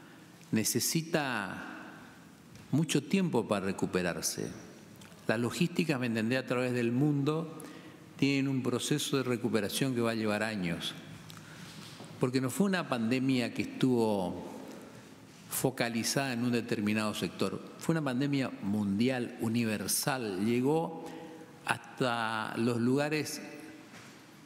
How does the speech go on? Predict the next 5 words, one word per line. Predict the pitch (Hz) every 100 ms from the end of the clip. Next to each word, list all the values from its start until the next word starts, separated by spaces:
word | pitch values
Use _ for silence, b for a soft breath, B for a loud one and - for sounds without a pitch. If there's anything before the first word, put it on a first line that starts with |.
| -
más | 143 156
recónditos | 147 - 170 170 165 - 135 107 110 - - -
del | 104 107
planeta | 110 104 107 107
Tierra. | - 92 85 -